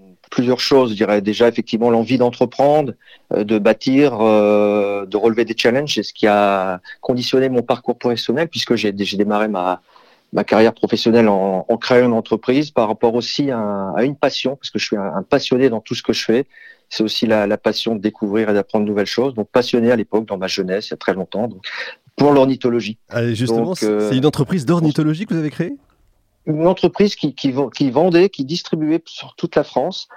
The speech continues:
Speaker 2: Ouais.
Speaker 1: euh, des produits, euh, liés à l'ornithologie, effectivement, ouais.
Speaker 2: C'est-à-dire, parce que alors là, on n'imagine pas du tout les produits.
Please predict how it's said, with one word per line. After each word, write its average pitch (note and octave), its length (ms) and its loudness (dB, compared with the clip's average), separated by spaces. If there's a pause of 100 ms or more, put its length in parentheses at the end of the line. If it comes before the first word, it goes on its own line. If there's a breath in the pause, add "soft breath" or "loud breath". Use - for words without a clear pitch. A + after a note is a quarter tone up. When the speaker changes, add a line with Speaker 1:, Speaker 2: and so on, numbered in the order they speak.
Speaker 2:
Ouais. F2+ 240 -8
Speaker 1:
euh, A2+ 600 0
des A2+ 160 -4
produits, D3+ 480 -6
euh, B2+ 200 -2
liés C3 200 -4
à C#3+ 80 2
l'ornithologie, B2 640 -6
effectivement, F#2 540 -4
ouais. D#2+ 120 -10 (180)
Speaker 2:
C'est-à-dire, G#2+ 600 -4
parce G2+ 120 -10
que - 60 -10
alors E2+ 160 -4
là, G2+ 220 -4
on D2+ 100 -8
n'imagine F#2+ 460 -4
pas C3 120 -2
du A2+ 120 -6
tout C3+ 100 -4
les B2+ 100 -2
produits. A#2 380 -4